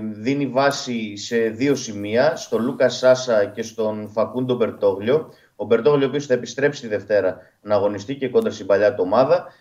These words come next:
Και ο Άκης Μάτζιος περιμένει πολλά από τον Αργεντινό, γιατί είδαμε ότι δημιουργικά ο Άρης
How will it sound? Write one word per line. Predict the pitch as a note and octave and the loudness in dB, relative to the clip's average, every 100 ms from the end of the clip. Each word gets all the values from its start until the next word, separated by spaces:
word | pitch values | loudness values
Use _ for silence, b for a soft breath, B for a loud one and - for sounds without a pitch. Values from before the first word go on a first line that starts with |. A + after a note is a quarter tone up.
| B | B
Και | - A#2+ A#2+ A#2+ | -4 0 4 4
ο | A#2+ A#2+ A#2 A#2+ | 6 6 6 6
Άκης | D3 - | 4 0
Μάτζιος | C#3 C#3+ C#3 D3 - C3 | 0 0 0 -8 -6 -4
περιμένει | B2 B2 C#3+ | -2 0 -2
πολλά | B2+ C3 C3+ | 0 2 4
από | B2 A2+ | 4 2
τον | G#2 G2 G2 | -4 -6 -4
Αργεντινό, | F#2+ F#2+ G2+ F#2 F#2+ B2+ D#3+ | -2 -2 -4 -8 -2 0 0
γιατί | C3 A#2 | -2 -4
είδαμε | C#3+ C#3+ C#3+ C#3 | -6 -6 -4 -6
ότι | B2 A#2+ | -6 -8
δημιουργικά | A2+ A2+ A2 G2+ G2+ C#3+ | -4 -4 -4 -8 0 4
ο | C3 | 6
Άρης | C3 B2+ A#2 - _ | 8 6 0 -8 _